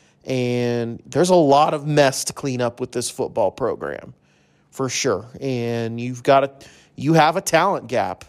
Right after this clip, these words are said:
and you have a talent gap with teams like N C State, and I think you're gonna have a talent gap with teams like Texas, Kansas State, and Oklahoma State, A K A your next three opponents.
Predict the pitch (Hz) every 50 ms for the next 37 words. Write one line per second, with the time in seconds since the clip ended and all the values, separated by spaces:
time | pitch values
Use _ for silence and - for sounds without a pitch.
0 | _ - - 127 123 123 120 120 120 120 123 123 127 123 151 - - 147 156 180
1 | 180 160 143 131 135 131 131 131 - - 131 127 120 - - _ _ _ _ _
2 | _ _ _ - - 160 156 151 151 151 147 - 139 135 156 151 - 151 147 147
3 | - - 151 143 - - - 139 139 151 139 98 107 117 117 131 131 135 135 131
4 | 143 143 139 143 143 139 135 - 147 147 156 156 143 127 131 143 147 147 143 -
5 | - - _ - - - - _ - 143 147 147 - - 151 151 151 151 139 139
6 | 147 143 139 - - 139 143 - - - 156 156 151 - - - 165 151 147 147
7 | 156 156 - - 170 160 151 139 147 147 160 160 - 165 170 160 156 151 - -
8 | 151 156 175 175 170 - - _ _ _ _ _ _ - 165 180 185 180 180 185
9 | 185 180 175 180 185 185 185 175 170 165 175 175 175 - - 185 170 165 165 -
10 | 165 175 196 190 139 - - - - - -